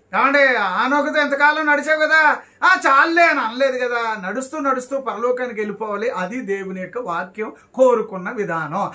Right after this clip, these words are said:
అలాగే నేనేమంటానంటే, బైబిల్ వాక్యాలు ఎలా చెబుతున్నాయి అబ్బా అంటే, ఏమండి, ప్రభువు దగ్గరికి మనం వెళ్ళే వరకు కూడా వాక్యానుసారంగా బ్రతకాలి, నడవాలి, జీవించాలి. అలాగా ఉండడం అది మనకి చాలా ముఖ్యం. అందుచేత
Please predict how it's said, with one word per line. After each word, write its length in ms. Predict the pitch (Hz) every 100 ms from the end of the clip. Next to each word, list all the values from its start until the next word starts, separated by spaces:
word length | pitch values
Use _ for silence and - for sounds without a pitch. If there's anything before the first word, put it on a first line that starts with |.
| - 185
అలాగే 340 | 196 277 277
నేనేమంటానంటే, 840 | 233 269 285 262 233 220 214 269
బైబిల్ 360 | 214 202 262 330
వాక్యాలు 400 | 302 254 269 233
ఎలా 160 | 190 262
చెబుతున్నాయి 520 | 262 247 247 226 220
అబ్బా 220 | 190 214
అంటే, 640 | 202 196 226 165 170 175 - -
ఏమండి, 360 | 185 269 302 311
ప్రభువు 560 | 311 208 202 277 294
దగ్గరికి 400 | 262 214 240 254
మనం 260 | 247 220 190
వెళ్ళే 260 | 196 220 240
వరకు 320 | 220 208 226
కూడా 200 | 208 269
వాక్యానుసారంగా 1040 | 190 196 233 240 226 214 196 180 170 170
బ్రతకాలి, 760 | 208 165 170 190 190 170 180 - _ -
నడవాలి, 680 | 175 180 196 208 170 170 -
జీవించాలి. 920 | 160 175 226 226 208 190 175 160 190 - _ -
అలాగా 420 | 175 233 294 269 202
ఉండడం 420 | 202 185 190 - -
అది 160 | 202 262
మనకి 400 | 220 180 226 214
చాలా 220 | 170 202
ముఖ్యం. 300 | 190 170 -
అందుచేత 640 | 240 359 - 262 240 202